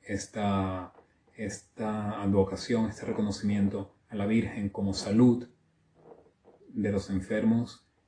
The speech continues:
eh, lo extiende al mundo entero. Ahí estamos contenidos también nosotros. Así que dispongámonos entonces para concluir con esta oración. En el nombre del Padre, y del Hijo,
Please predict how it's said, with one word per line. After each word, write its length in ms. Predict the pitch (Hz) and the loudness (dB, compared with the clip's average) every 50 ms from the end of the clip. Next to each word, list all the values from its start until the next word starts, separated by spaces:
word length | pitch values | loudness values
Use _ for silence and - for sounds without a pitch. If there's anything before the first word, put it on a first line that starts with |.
| _ _ - | _ _ -4
eh, 720 | - 117 113 110 107 104 101 98 98 95 95 95 95 - 101 | 0 2 2 2 4 4 4 4 2 2 0 -2 -6 -6 -4
lo 100 | 101 95 | -4 -4
extiende 460 | 95 - - 117 110 104 101 98 95 | -4 -4 -2 0 2 4 4 4 4
al 80 | 90 | 4
mundo 240 | 95 98 98 98 92 | 2 2 2 4 2
entero. 360 | 90 90 87 98 - - - - | 2 0 0 -2 -4 -4 -4 -6
Ahí 80 | 95 98 | -6 -6
estamos 300 | 95 - - 107 101 98 | -6 -6 -6 -6 -6 -6
contenidos 560 | - 104 98 98 95 95 95 92 90 - - | -6 -6 -6 -4 -2 -2 -2 -2 -4 -6 -10
también 280 | - 98 92 90 90 90 | -8 -6 -4 -2 -2 -2
nosotros. 720 | 87 - - - - - - - - - - - _ _ _ _ _ _ _ _ _ _ _ _ _ _ _ _ _ - - - | -2 -4 -6 -12 -14 -14 -16 -20 -20 -20 -20 -20 _ _ _ _ _ _ _ _ _ _ _ _ _ _ _ _ _ -20 -18 -12
Así 240 | - - - 104 98 | -10 -6 -6 -4 -2
que 340 | - 220 226 262 277 - - _ _ _ _ _ _ _ _ _ _ _ _ _ _ | 0 2 2 0 0 -4 -14 _ _ _ _ _ _ _ _ _ _ _ _ _ _
dispongámonos 840 | - 87 87 - - 107 101 101 107 110 110 107 107 101 101 - - | -14 -12 -12 -10 -6 -2 0 2 4 4 4 4 4 2 0 -2 -2
entonces 800 | 107 98 - 110 113 117 110 - 123 117 107 - - - - _ _ _ | -2 -2 0 2 2 2 2 0 -2 -4 -4 -4 -8 -12 -16 _ _ _
para 180 | - 110 110 | -4 -4 -2
concluir 600 | - 113 104 98 - 107 107 101 104 101 95 - _ _ _ | -2 -2 -2 0 0 2 2 2 2 0 0 -4 _ _ _
con 200 | - - 101 98 | -10 -4 -2 0
esta 240 | 95 95 - - 101 | 0 -2 -4 -6 -6
oración. 540 | 92 90 87 82 - - 85 82 82 80 - _ _ _ - - - - - - - - - - - - _ _ _ _ _ _ _ | -4 -4 -4 -6 -6 -6 -6 -6 -6 -10 -12 _ _ _ -20 -20 -20 -20 -20 -20 -18 -16 -18 -18 -18 -20 _ _ _ _ _ _ _
En 100 | 120 113 | -4 0
el 100 | 107 107 | 2 4
nombre 300 | 110 113 113 113 110 101 | 6 8 8 8 8 8
del 180 | 98 92 90 - | 6 4 2 0
Padre, 580 | - 104 101 98 92 92 95 92 92 - - _ _ _ - | 0 0 2 2 2 0 -2 -4 -6 -8 -12 _ _ _ -12
y 60 | 110 | -6
del 200 | 104 101 98 101 | 0 0 2 2
Hijo, 460 | 104 98 - - - 95 92 - - | 2 0 -4 -4 -6 -6 -6 -6 -12